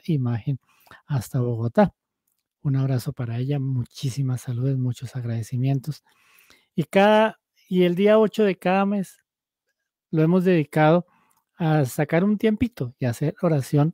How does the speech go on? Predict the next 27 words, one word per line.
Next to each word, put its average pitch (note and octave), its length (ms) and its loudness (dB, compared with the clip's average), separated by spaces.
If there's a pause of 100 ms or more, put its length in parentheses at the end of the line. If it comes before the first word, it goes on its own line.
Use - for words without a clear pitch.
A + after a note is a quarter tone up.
a E3 100 -8
la D3 120 -2
Virgencita C3 540 -6
Desatadora A#2+ 580 -6
de B2 80 -4
Nudos, A2 340 -6
de A#2+ 140 -4
todos C3 180 -4
los A#2+ 140 -2
nudos. A#2 340 -4 (680)
Yo F#3 100 6
he - 20 6
colocado F#3+ 440 8
acá, D3+ 280 4 (840)
tengo C3+ 180 2
una C#3+ 140 6
lista D3+ 340 2
de D3+ 100 6
las C3 200 0
peticiones C3+ 560 0
y E3+ 100 0
por C3 160 0
eso C#3+ 180 2
me D#3 140 6
demoré B2 320 4
un C3+ 160 2
poco. E3 320 4